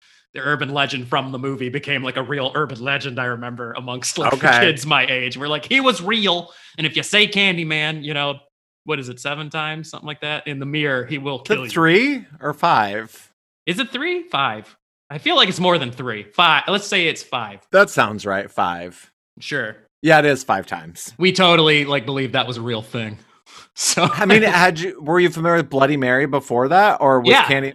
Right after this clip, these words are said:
Speaker 2: oh, okay.
Speaker 1: Yeah, I knew of Bloody Mary too, and I, I think that's, like, the child logic. Like, "Well, Bloody Mary's real, so Candyman must be real too. Like, that must also work." So
Speaker 2: I need to rewatch Candyman 'cause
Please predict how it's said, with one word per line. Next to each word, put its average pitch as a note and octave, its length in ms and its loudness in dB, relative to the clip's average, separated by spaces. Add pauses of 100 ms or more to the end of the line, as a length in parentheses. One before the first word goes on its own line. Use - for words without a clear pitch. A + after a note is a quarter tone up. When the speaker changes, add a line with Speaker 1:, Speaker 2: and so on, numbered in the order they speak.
Speaker 2:
oh, C#3 140 6
okay. A2 280 0 (240)
Speaker 1:
Yeah, F3 180 6
I F3 120 6
knew F#3+ 160 6
of D#3 140 4
Bloody E3 240 2
Mary C#3+ 260 2
too, B2+ 240 -4
and B2 220 -4
I, C3+ 320 -2 (100)
I C#3+ 100 2
think D3 300 -2
that's, C3+ 280 2
like, C3+ 160 -2
the C#3+ 60 -6
child B2 420 0
logic. A2 440 -2
Like, A#2 220 -4 (100)
"Well, E3+ 100 0
Bloody G#3 300 4
Mary's A3+ 420 0
real, A#2 340 -4
so - 140 -6
Candyman D3 580 2
must F#3 220 0
be C#3+ 100 -2
real B2+ 260 -2
too. E3+ 240 0
Like, C3+ 200 -2
that F3+ 140 0
must C3+ 180 -8
also F#3 260 2
work." G#2+ 320 -12
So A2+ 280 -6 (280)
Speaker 2:
I F#3 60 0
need G3+ 160 2
to D3+ 100 4
rewatch A2 500 2
Candyman F#2 760 -6
'cause A2 280 -8